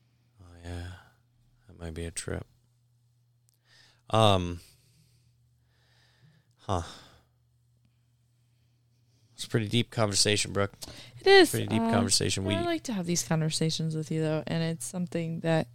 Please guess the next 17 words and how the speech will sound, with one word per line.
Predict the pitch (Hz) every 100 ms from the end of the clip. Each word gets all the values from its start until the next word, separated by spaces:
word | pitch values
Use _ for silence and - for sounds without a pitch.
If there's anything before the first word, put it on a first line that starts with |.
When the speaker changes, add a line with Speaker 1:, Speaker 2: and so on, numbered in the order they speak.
| - _ _ _ _ _ _
Speaker 2:
I | 170
enjoy | 165 160 156 156 156 151
talking | - 156 151 156
about | - 151
with | - 156 160
you. | 156 -
And | - - - _ _ _ _ _ _ _ _ _ _ _ _ _
Speaker 1:
I | -
like | - -
picking | - - 82
your |
brain | 82 - 85
about | - -
that | -
kind | - -
of |
shit. | - -